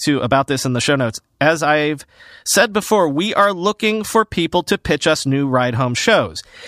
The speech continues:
In fact, we hired Kate thanks to a shout out that I did on this podcast a few months ago.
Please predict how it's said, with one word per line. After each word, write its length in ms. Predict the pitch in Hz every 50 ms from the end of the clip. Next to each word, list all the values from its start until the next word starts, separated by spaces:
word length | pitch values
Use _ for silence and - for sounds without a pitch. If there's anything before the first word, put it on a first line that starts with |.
| - -
In 100 | - 156
fact, 380 | 170 - - 247 220 170 - -
we 220 | 131 123 156 196
hired 500 | 196 - - 143 160 190 208 208 202 -
Kate 380 | - - 165 170 208 214 - - _ -
thanks 320 | - 156 165 165 - -
to 240 | - - 175 165 160 -
a 100 | - 143
shout 320 | 135 - - 208 214 254 208
out 200 | 151 139 - -
that 240 | 147 135 131 - _ - -
I 140 | 127 151
did 200 | 151 135 143 143
on 140 | 135 131 131
this 100 | 143 127
podcast 460 | - - 123 123 - 135 123 117 -
a 40 | 120
few 140 | - - 135
months 240 | 143 175 226 - -
ago. 300 | 135 107 92 73 -